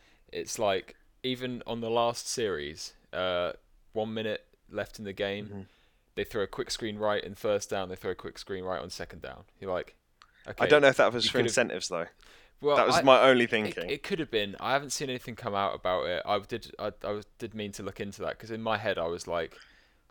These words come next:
Speaker 1: "Two kneel downs.
Speaker 2: I didn't know
Speaker 1: That's
Speaker 2: if there
Speaker 1: all
Speaker 2: was
Speaker 1: you
Speaker 2: some,
Speaker 1: need."
Speaker 2: a couple of catch bonuses there, a couple of yards
Speaker 1: It,
Speaker 2: bonuses
Speaker 1: it could
Speaker 2: that
Speaker 1: have
Speaker 2: were,
Speaker 1: been.
Speaker 2: that were
Speaker 1: You ha-,
Speaker 2: needed.
Speaker 1: you have to think it, it must have been,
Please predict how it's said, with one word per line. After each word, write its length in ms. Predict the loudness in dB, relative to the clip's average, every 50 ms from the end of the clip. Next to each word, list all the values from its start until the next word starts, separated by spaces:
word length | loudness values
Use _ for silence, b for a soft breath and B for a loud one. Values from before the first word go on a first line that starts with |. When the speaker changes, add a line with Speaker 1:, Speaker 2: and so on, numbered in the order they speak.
| _ -16
Speaker 1:
"Two 220 | -10 -8 -6 -6 -4
kneel 240 | -4 -4 -4 -4
downs. 260 | -6 -8 -10 -10 -2 4
Speaker 2:
I 140 | 8 8 8
didn't 200 | 8 6 6 8
know 40 | 8
Speaker 1:
That's 100 | 6 8
Speaker 2:
if 20 |
there 100 | 8 6
Speaker 1:
all 20 | 6
Speaker 2:
was 140 | 6 4 2
Speaker 1:
you 60 | 0
Speaker 2:
some, 60 | -4
Speaker 1:
need." 100 | -6 -6 -6 -4
Speaker 2:
a 40 |
couple 220 | 2 2 2 2 2
of 80 | 2
catch 260 | 4 4 4 4 4 6
bonuses 420 | 6 6 6 6 2 0 -2 4
there, 140 | 6 6 6
a 40 | 6
couple 220 | 6 2 2 2
of 60 | 2
yards 260 | 4 6 6 6 4 4
Speaker 1:
It, 40 | 4
Speaker 2:
bonuses 480 | 4 6 6 4 2 0 0 0 -2
Speaker 1:
it 60 | 0
could 20 | 0
Speaker 2:
that 40 | 2
Speaker 1:
have 80 | 2
Speaker 2:
were, 80 | 2 2
Speaker 1:
been. 160 | 2 2 2
Speaker 2:
that 100 | 0 0
were 60 | 2
Speaker 1:
You 80 | 2 2
ha-, 60 | 2
Speaker 2:
needed. 100 | 2 2
Speaker 1:
you 60 | 2 0
have 140 | 0 0 -6
to 60 | -14
think 260 | -8 -6 -6 -6 -4 -6
it, 140 | -8 -6 -6
it 120 | -8 -6 -2
must 260 | -2 -2 -2 -2 -8
have 140 | -12 -10 -8
been, 240 | -8 -8 -10 -12